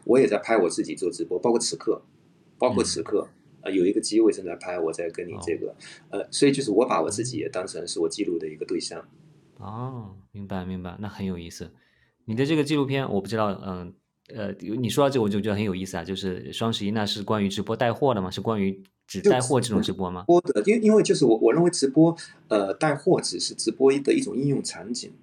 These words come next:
Speaker 1: 就这种媒介形式，
Speaker 2: 嗯。
Speaker 1: 它多大程度上会改变，包括你刚问我的一些问题。
Speaker 2: 嗯，嗯，是，是，是。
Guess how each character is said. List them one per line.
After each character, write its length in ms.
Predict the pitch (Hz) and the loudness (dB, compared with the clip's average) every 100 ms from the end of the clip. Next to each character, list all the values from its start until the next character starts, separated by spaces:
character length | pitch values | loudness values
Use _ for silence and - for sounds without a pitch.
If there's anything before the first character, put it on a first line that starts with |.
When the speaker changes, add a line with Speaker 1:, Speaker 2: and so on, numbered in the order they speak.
| _ _ _ _ | _ _ _ _
Speaker 1:
就 160 | 170 160 | 2 2
这 220 | - 220 | 6 4
种 260 | - 90 - _ - - | 4 -2 -4 _ -18 -4
媒 180 | 110 104 | 0 0
介 160 | 139 | 0
形 320 | - - 82 95 | -2 -2 -6 -6
式， 220 | 110 87 | -4 -4
Speaker 2:
嗯。 20 | |
Speaker 1:
它 220 | 107 110 | -2 -2
多 180 | - 139 | 2 2
大 140 | 117 | 2
程 240 | 95 90 90 | -2 -8 -4
度 120 | 101 | -4
上 200 | - 92 | -4 -6
会 120 | 101 | -6
改 200 | 101 82 | -6 -4
变， 120 | 107 | -4
包 140 | 101 127 | -2 -2
括 100 | 107 | -4
你 80 | 87 | -8
刚 220 | 107 120 | -8 -8
问 100 | 110 | -8
我 80 | 78 | -8
的 80 | |
一 40 | 80 | -10
些 140 | - | -12
问 180 | 107 104 | -14 -18
题。 140 | - - _ _ _ | -20 -20 _ _ _
Speaker 2:
嗯， 220 | 107 95 98 _ _ _ _ | -6 -6 -6 _ _ _ _
嗯， 320 | 113 110 92 | -4 -2 -4
是， 240 | - 113 98 | -4 -8 -8
是， 220 | - 95 | -10 -14
是。 240 | - 95 | -12 -16